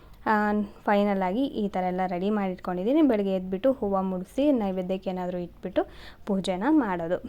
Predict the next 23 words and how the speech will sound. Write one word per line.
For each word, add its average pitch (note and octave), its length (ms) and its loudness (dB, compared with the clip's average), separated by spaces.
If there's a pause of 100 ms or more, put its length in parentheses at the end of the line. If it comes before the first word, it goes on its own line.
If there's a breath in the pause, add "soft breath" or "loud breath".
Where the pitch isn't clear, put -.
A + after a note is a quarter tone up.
(960 loud breath)
ಇದನ್ನೆಲ್ಲ B3+ 380 6 (160)
ಮಾಡೋಷ್ಟ್ರಲ್ಲೇ, A3+ 720 2
ಅಂದರೆ A#3 220 4
ಇದೆಲ್ಲ G#3+ 320 4
ಕ್ಲೀನ್ B3 300 6
ಮಾಡೋಷ್ಟ್ರಲ್ಲೇ G#3+ 760 2
ನನಗೆ A#3+ 300 4
ಒಂದು A3 140 0 (440 loud breath)
ಅರ್ಧ A3 200 4 (140)
ಗಂಟೆ, A#3+ 220 2
ಮುಕ್ಕಾಲು A3 340 2
ಗಂಟೆ G#3 180 2 (100)
ಬೇಕು. G3+ 260 -2
ಯಾಕಂದರೆ A#3+ 340 4
ಇದೆಲ್ಲ G#3+ 220 2 (160)
ಕ್ಲೀನಾಗಿ G#3+ 540 2
ಎಲ್ಲ G3+ 120 2 (400 loud breath)
ಟೇಬಲೆಲ್ಲ G3+ 440 4 (100)
ಒರೆಸ್ಕೊಂಡು, G3 480 0 (100)
ಟೇಬಲ್ G3 260 2 (100)
ಮೇಲೆ F#3+ 240 -2
ಇರೋಂಥದ್ದೆಲ್ಲ F#3+ 680 -2
ಕ್ಲೀನಾಗಿ F#3+ 420 -4